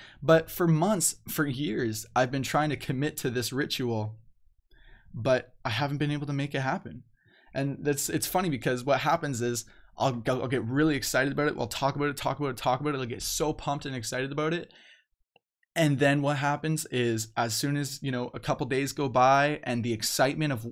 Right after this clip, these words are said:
of, of this ritual wears off, I give up, I fold, because the excitement's not there anymore, because the newness,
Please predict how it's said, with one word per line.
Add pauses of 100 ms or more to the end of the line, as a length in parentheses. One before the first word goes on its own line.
of,
of
this
ritual
wears
off, (420)
I
give
up,
I
fold,
because
the
excitement's
not
there
anymore,
because
the
newness,